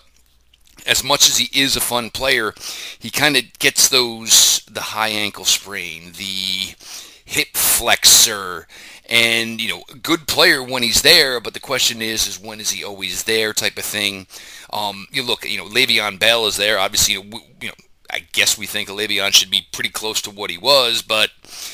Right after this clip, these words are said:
they're gonna need some upgrades for Sam as they move on down the road. And I, you know, they're, you know, <sighs> the old Jet fan in me, you know, I, I think they've improved, but I also kind of look at,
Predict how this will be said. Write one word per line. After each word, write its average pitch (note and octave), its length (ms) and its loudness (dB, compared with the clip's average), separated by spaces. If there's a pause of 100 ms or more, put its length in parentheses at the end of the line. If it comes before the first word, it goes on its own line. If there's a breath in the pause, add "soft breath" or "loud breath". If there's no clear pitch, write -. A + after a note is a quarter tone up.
(400 loud breath)
they're C3+ 120 0
gonna C3 240 -2
need A#2+ 240 0
some - 240 4
upgrades A2 400 -4
for - 100 -4
Sam G#2 460 2
as F#2+ 160 0
they G#2 120 -4
move G#2+ 280 -12
on G2 160 -4
down F#2+ 220 -4
the F2 60 -14
road. G2+ 320 -6
And F#2 200 -4
I, F2 140 -2
you G2+ 180 -10
know, E2+ 120 -10
they're, F2 140 -8 (160)
you E2+ 100 -18 (1300 soft breath)
know, - 80 -6
<sighs> - 420 -8
the G#2+ 720 0
old C#3+ 300 -2
Jet B2+ 300 4
fan A#2+ 240 4
in A#2 160 0
me, C3+ 80 2
you B2 100 -2
know, C3 160 -2
I, G#2 220 4
I A2 160 4
think A#2+ 300 -4
they've A#2 240 -2
improved, A2+ 600 -12
but A2 100 -4
I G2+ 120 4
also A#2 260 0
kind A2+ 240 -6
of G2+ 100 -6
look A#2 220 -6
at, A2 140 0